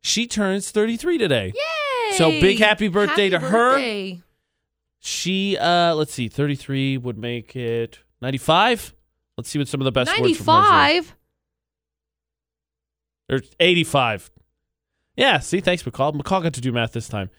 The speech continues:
Speaker 2: Gosh,
Speaker 1: Eighty-five.
Speaker 2: I only knew it because, because I was born in ninety-four.
Speaker 1: There you go. Twenty-four seven.
Speaker 2: Twenty-four seven.
Speaker 1: Four one one.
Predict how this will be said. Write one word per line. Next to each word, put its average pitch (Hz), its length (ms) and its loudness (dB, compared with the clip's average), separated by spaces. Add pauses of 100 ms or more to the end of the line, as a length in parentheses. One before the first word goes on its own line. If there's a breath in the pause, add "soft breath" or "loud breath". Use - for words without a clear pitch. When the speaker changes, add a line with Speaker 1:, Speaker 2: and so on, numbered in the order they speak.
Speaker 2:
Gosh, 311 160 -4
Speaker 1:
Eighty-five. 180 640 4
Speaker 2:
I 349 140 6
only 392 220 2
knew 359 180 2
it 349 80 0
because, 285 340 -2 (120)
because 277 280 -4
I 294 240 2
was 302 100 0
born 311 220 2
in 294 100 2
ninety-four. 269 680 0
Speaker 1:
There 185 100 4
you 208 60 0
go. 165 320 2 (400 soft breath)
Twenty-four 175 400 0
seven. 151 480 2 (760)
Speaker 2:
Twenty-four 202 500 4
seven. 151 60 0
Speaker 1:
Four 160 140 4
one 180 160 2
one. 135 420 2